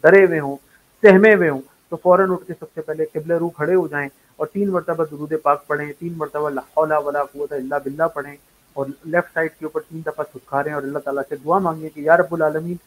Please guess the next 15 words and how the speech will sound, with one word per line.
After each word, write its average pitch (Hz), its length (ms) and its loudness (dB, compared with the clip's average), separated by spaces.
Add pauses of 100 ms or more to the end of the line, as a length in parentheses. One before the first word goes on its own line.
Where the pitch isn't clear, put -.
(240)
ये 165 60 -6
जो 180 200 8
भी 240 120 6
बुरा 160 280 4
ख्वाब 175 300 4
मैंने 147 160 -12
देखा 135 300 -4
है, 139 80 -2 (160)
इसकी - 200 -18
किसी 214 360 -6
भी 202 100 -6
किस्म 170 280 -12
की, 165 220 -10 (340)
इसके 165 220 -8
जो 160 120 -2